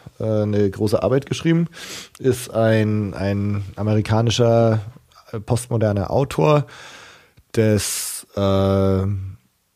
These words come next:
das Interessanteste oder das, so das, das Bekannteste über ihn, von ihm ist, dass eigentlich keiner weiß, wie er ausschaut. Ähm, es gibt so ein paar Fotos, also er ist neunzehnhundertsiebenunddreißig geboren, äh, gibt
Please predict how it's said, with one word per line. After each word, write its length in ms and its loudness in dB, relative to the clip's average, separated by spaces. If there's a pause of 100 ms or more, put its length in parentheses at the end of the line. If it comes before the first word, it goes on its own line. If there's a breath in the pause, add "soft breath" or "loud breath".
(340)
das 160 -6
Interessanteste 800 0
oder 200 4
das, 120 -6
so 100 -2
das, 220 -4
das 160 -8
Bekannteste 1160 0 (520)
über 360 2
ihn, 260 0
von 280 0
ihm 220 0
ist, 220 -2
dass 300 -2
eigentlich 240 -2
keiner 260 2
weiß, 240 2
wie 60 0
er 140 0
ausschaut. 600 -2 (500 loud breath)
Ähm, 500 2
es 120 -6
gibt 160 0
so 80 2
ein 60 0
paar 160 2
Fotos, 280 -2
also 140 4
er 100 4
ist 120 -2
neunzehnhundertsiebenunddreißig 1300 0
geboren, 600 0 (100)
äh, 360 4
gibt 460 -6